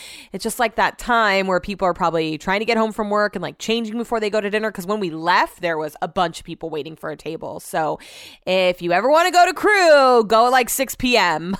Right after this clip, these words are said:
<laughs> or between five and six, 'cause that's, like, when I'm gonna be going back if I'm ever, uh, if I'm ever going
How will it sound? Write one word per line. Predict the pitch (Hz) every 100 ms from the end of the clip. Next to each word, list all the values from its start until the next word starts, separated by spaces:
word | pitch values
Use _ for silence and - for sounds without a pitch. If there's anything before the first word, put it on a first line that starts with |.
| -
<laughs> | -
or | 196
between | 196 202 - 233
five | 220 202 196
and | 190
six, | 180 147 -
'cause | -
that's, | 175 170 - -
like, | 160 156 _ _ _
when | 160 175
I'm | 175
gonna | 151 147
be | 160
going | 156 156
back | 151 151 175
if | 165
I'm | 156 160
ever, | 160 -
uh, | 175 - 208 185
if | 190
I'm | 202 208
ever | 196 185
going | 180 175 170